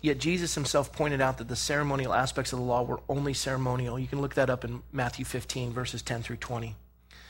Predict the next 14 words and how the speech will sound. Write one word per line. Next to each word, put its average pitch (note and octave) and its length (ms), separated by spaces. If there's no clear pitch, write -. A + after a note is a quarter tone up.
So D#3 400
what E3 240
we're A3 140
doing E3+ 300
here D3+ 260
is A#2 100
we're D3 80
gonna D#3+ 160
take D#3+ 220
a C#3 40
look C3+ 440
at C3 120
Romans C#3+ 380
fourteen. A#2 800